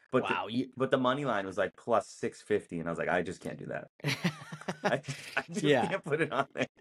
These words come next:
Speaker 2: Yeah, I, I don't blame you. Yeah, unless you're, unless Danny Dimes is cutting you a check because he's, he's telling you this is a guaranteed thing. I don't know, man. That's, it's scary. I don't know. It's
Speaker 1: Yeah.
Speaker 2: just, yeah.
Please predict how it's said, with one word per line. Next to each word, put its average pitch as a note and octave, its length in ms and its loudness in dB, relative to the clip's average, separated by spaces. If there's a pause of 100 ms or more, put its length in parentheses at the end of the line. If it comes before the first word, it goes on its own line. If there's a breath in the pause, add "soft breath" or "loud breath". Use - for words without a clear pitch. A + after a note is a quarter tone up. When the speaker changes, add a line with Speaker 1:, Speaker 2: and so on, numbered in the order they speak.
(120)
Speaker 2:
Yeah, D3+ 420 2
I, D#3 280 2
I D#3+ 140 4
don't F3+ 200 4
blame C#3 300 2
you. G#2 200 -8
Yeah, B2 340 0
unless F3+ 380 4
you're, A#3 120 8
unless G3 360 0
Danny F3 320 2
Dimes D3+ 420 2
is B2+ 100 -4
cutting D3 300 0
you C#3 100 2
a B2 60 0
check - 560 2
because B2+ 280 -4
he's, C3+ 140 -4 (220)
he's D#3+ 260 -2
telling D#3 300 2
you C#3 100 -2
this C#3+ 220 2
is C3 80 0
a C3+ 60 0
guaranteed C3 720 2
thing. B2+ 300 2 (440 soft breath)
I C3 120 2
don't A#2+ 180 0
know, A2+ 120 0
man. A2 200 -2
That's, B2 200 0
it's C#3 200 0
scary. G2+ 340 2 (260)
I C#3+ 120 4
don't C3 140 2
know. G#2 120 -4 (400 loud breath)
It's D#3+ 160 0
Speaker 1:
Yeah. G#3 100 8
Speaker 2:
just, - 140 2 (420 loud breath)
yeah. B2 280 2